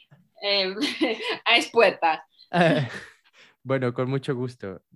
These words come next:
Speaker 2: con mucho gusto, Agatha. Em, bueno, entonces creo que podríamos, eh, terminar entonces nuestra, nuestra conversación el día de hoy, Agatha. Muchísimas gracias por haber estado con nosotros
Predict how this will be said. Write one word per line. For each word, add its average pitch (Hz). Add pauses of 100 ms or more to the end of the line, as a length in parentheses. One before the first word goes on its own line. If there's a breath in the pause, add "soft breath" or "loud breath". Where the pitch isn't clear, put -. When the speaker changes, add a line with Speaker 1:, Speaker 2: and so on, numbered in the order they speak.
Speaker 2:
con 110
mucho 123
gusto, 110
Agatha. 87 (560 loud breath)
Em, 110 (420 loud breath)
bueno, 135 (260)
entonces 190 (460)
creo 208
que 220
podríamos, 190
eh, 131
terminar 139
entonces 143
nuestra, 117
nuestra 127
conversación 120
el 147
día 135
de 131
hoy, 143
Agatha. 139
Muchísimas 139
gracias 131
por 120
haber 113
estado 120
con 117
nosotros 120